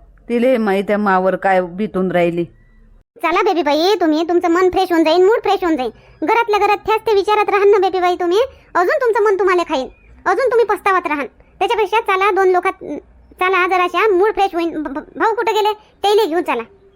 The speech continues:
Speaker 2: हो ना बेबी बाई, चला ना, चला तुम्ही, चला तुम्ही.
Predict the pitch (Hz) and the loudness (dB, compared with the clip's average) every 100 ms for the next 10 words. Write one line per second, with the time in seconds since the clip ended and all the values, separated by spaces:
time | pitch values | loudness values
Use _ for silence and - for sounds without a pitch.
0 | _ _ - 269 359 302 247 233 247 247 | _ _ -6 0 2 2 -2 -2 -4 -2
1 | 330 359 339 233 - - - 254 349 381 | 0 2 2 0 -8 -20 -14 -6 -2 0
2 | 392 302 294 480 508 330 254 233 220 | 0 0 0 0 0 -2 -2 -4 -8